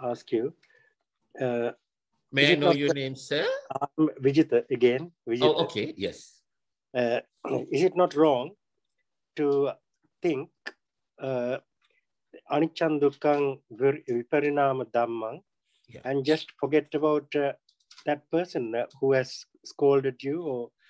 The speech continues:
Speaker 2: Yeah, it's the
Speaker 1: something?
Speaker 2: same thing, you know, in practical terms. If you think, you know, he, he's a madman, why should I react?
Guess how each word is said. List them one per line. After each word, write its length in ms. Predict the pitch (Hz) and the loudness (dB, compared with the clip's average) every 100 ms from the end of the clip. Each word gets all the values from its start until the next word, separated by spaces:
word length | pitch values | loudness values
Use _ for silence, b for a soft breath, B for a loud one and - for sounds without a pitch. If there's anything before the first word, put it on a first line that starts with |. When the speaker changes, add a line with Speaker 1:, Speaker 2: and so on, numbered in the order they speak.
| b b | b b
Speaker 2:
Yeah, 120 | 220 | -2
it's 120 | 233 | 0
the 120 | 233 - | -2 -4
Speaker 1:
something? 320 | - 233 175 | -2 -4 -4
Speaker 2:
same 100 | 254 | -10
thing, 220 | 220 196 | -8 -4
you 140 | 147 147 | -2 0
know, 120 | 160 | 0
in 160 | 151 | -4
practical 580 | 143 131 - 143 139 139 | -2 -4 -4 -10 -4 -4
terms. 580 | 135 156 135 104 - - _ _ _ _ | -2 -2 0 -2 -6 -16 _ _ _ _
If 180 | 131 - | -4 -2
you 80 | 147 | -4
think, 340 | 143 139 127 | -2 -4 -4
you 140 | - 113 | -6 -4
know, 160 | 127 175 | -2 -2
he, 240 | 139 127 | -2 -4
he's 360 | 110 104 98 - | -6 -8 -8 -12
a 40 | |
madman, 720 | 285 302 370 349 - - 90 - _ _ _ | -10 -10 -10 -6 -4 -4 -8 -16 _ _ _
why 160 | 143 151 | -2 -2
should 240 | 151 147 | -2 -2
I 100 | 160 | 0
react? 560 | 156 175 185 - - | 0 0 0 -2 -8